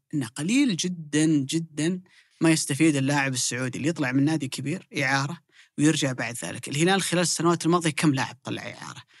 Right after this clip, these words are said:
فواز الطريس، العبدان، آه، سعد الناصر، أكثر من لاعب.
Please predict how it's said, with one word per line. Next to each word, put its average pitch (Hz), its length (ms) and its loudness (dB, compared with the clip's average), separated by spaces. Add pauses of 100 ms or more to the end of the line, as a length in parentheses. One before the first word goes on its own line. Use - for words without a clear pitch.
(240)
فواز 135 360 -4
الطريس، 117 440 -6
العبدان، 117 720 -6
آه، 98 540 -10
سعد 127 380 -2
الناصر، 127 520 -4
أكثر 160 500 0
من 143 140 4
لاعب. 139 320 2